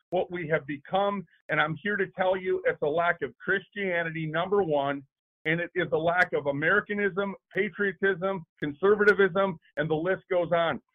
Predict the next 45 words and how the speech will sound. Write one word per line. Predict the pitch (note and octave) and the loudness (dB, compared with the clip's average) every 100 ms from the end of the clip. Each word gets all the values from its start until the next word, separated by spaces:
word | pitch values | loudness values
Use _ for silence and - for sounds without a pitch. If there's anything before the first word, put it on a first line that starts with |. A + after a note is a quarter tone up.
| _ | _
So | F#3 | -6
don't | D#3+ G#3 B3+ B3+ | 0 0 0 0
call | G#3+ A#3 | 2 2
yourself | A3+ G#3 - F#3 F#3+ G3 | 2 -2 0 0 0 0
something | G3 F#3+ F#3 | -4 -4 -4
that | F3+ D#3 | -4 -2
you're | D#3 | -2
not, | F3+ F#3+ - | 0 0 -2
because | D3+ E3+ C3 | -4 -4 -2
the | D3+ | -6
Lord | D#3 F3 G3 D#3+ | 0 2 2 -2
will | F3+ F#3 F3 | -4 -4 -2
not | E3 E3+ - | -2 -2 -4
be | D#3+ | -6
mocked | D3+ D#3 E3 C#3 - _ _ - | -4 0 2 0 -2 _ _ -8
in | D3+ E3 | -6 -4
any | F3 E3+ E3 | -4 -4 -2
sense | D#3 D3+ | -2 0
of, | D3 B2+ - _ | -4 -6 -12 _
in | D#3 C#3+ - F3+ | -6 -6 -6 -2
any | F#3 F3+ | -2 2
sense | E3+ D#3+ | 2 2
of | C#3 | 0
the | |
word. | C#3 D#3 D#3 C#3+ - - - | 4 8 6 6 -4 -20 -4
And | D#3+ | 2
I | F#3+ | 4
even | F#3+ E3 | 2 0
think | G3 F3+ | -4 -4
of | E3 | -6
the, | E3+ E3 | -4 0
uh, | D3+ D#3 | 0 0
third | F#3+ F#3 | -2 -4
commandment, | - E3 F3 D#3 | -4 -2 -2 -2
"Thou | E3 E3 | 0 0
shalt | E3 D#3+ | 0 -2
not | F3 F#3+ F#3+ | -2 -2 -4
take | F#3 | -6
the | E3 | -6
name | E3 E3+ | -6 -6
of | D#3 | -6
the | |
Lord | D#3 E3 D3+ | 0 0 2
thy | C#3+ | -2
God | C3+ E3 E3+ | 0 2 2